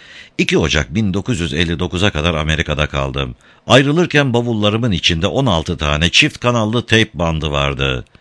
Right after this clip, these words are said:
Gizli ajan Thomas Lieve'nin hayat hikayesi, serüvenler ve anılarını Avrupa'ya geri götürüyordum. Şimdi size bana hayat hikayesini ve serüvenlerini anlatan adamın gerçek adının ne Thomas Lieven ne de Roger Thompson olduğunu söylersem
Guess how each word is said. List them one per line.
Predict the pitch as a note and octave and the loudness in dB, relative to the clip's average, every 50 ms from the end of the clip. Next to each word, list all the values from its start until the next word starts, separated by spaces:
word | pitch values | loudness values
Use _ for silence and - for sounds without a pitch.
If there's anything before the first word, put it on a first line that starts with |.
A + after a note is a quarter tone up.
| _ - - - - - - - D#2+ | _ -20 -20 -18 -18 -18 -14 -10 0
Gizli | G2+ C#3+ D3+ C#3+ D#3+ G#3 F3+ | 2 2 4 4 4 4 4
ajan | D3 C3+ C#3 C#3+ C#3+ C#3 | 4 4 4 2 0 0
Thomas | - C3+ C3 C3 C3 A#2+ - D#2 | 0 0 0 0 0 -2 -2 -2
Lieve'nin | F2 A2 B2 A2 D2 D2+ D2 F2+ E2+ | 0 0 0 2 0 0 0 0 -2
hayat | C2+ C#2 E2 F#2 F#2+ F#2+ E2+ | -2 0 0 0 0 0 -2
hikayesi, | E2 - E2+ D#2+ D#2 D#2+ D#2 - - F#2 E2+ | -4 -2 0 2 4 2 2 0 -2 -4 -4
serüvenler | - G2 G2 G#2 G2 F2 F#2 F2+ E2+ E2+ F#2 F#2+ E2+ D#2 | -2 -2 0 0 0 2 2 2 2 2 0 0 0 0
ve | F#2+ | 0
anılarını | F2+ F2+ F#2 F#2 E2 D#2+ D#2 D#2 D#2 F#2 | 0 2 0 0 0 0 0 0 0 -2
Avrupa'ya | F#2 - G2 A2+ G#2+ G#2+ B2 - G#2 A2 A2+ A2 G#2 | -2 -2 -2 -2 0 -2 -4 -2 0 0 2 2 0
geri | E2+ D#2 F#2 F2 F#2 | 2 2 2 2 2
götürüyordum. | F2 E2 D#2 - - D#2+ D2 D2 C#2+ C#2+ C#2 B1+ C#2 C#2 C2 B1 A1+ _ _ _ _ _ _ _ _ - - - - - - - | 0 -2 -4 -4 -4 -4 -2 0 -2 -2 -2 -2 -4 -4 -4 -6 -10 _ _ _ _ _ _ _ _ -20 -20 -20 -20 -20 -6 0
Şimdi | - A#3 C4+ B3+ G#3+ D#3 | 2 2 2 2 0 -2
size | - D3 D#3 A#2+ G2 C2+ B1 | 0 0 0 0 0 0 2
bana | E2+ G#2 G2 D2 | 2 0 0 0
hayat | C#2 F2 G#2 A2+ A#2 - | 0 2 2 2 2 0
hikayesini | E2 D2+ - E2 D#2 D#2 D#2 D2 F2 F#2 G2+ E2+ | -4 -2 0 2 2 2 0 0 0 -2 0 0
ve | D#2+ D2+ | 0 0
serüvenlerini | - - F#2+ F#2 F#2+ F2 F#2 F2+ F2 E2+ E2+ E2+ F#2 G#2+ | 2 0 0 0 2 0 2 2 2 2 0 2 2 0
anlatan | F2+ E2 D#2+ D2+ - F2+ E2+ | 0 0 0 0 0 0 0
adamın | D#2+ D#2+ D2+ D#2+ D#2 E2+ F2 E2+ | 0 -2 -2 0 0 0 0 0
gerçek | D2+ G2+ G#2+ G2+ F2 - C#3 G2 | 2 2 2 2 2 0 0 0
adının | F2+ D#2 C#2+ D#2 C#2+ D#2+ F2+ F#2+ - - - - - | 0 -2 -2 -2 0 0 0 0 -2 -6 -18 -18 -4
ne | - C#3 D#3 | 2 2 2
Thomas | - - D3+ D#3+ E3 E3 D#3 - - | 2 2 0 0 2 2 0 0 0
Lieven | C#3 D#3 D#3 C#3+ C#3 D3 D3 C#3 B2 G2+ | 0 0 0 2 2 2 0 2 0 0
ne | A2+ A#2 | 0 0
de | A2+ | 0
Roger | A2 F2+ G#2 A2 G#2 E2 G#2+ G#2 | 0 2 2 2 4 2 2 0
Thompson | F2+ - A2 B2+ A#2+ G2+ - F#2+ F2+ | -2 -2 -2 0 0 -2 -2 -2 -2
olduğunu | F2 F2 F2 D2 E2+ F#2+ G#2+ | 0 0 0 -2 -2 -4 -2
söylersem | G2+ - E2 D#2 D#2+ D#2+ D#2 D2 - E2 E2+ F2+ | -2 -2 -2 0 0 0 -2 -2 0 0 0 0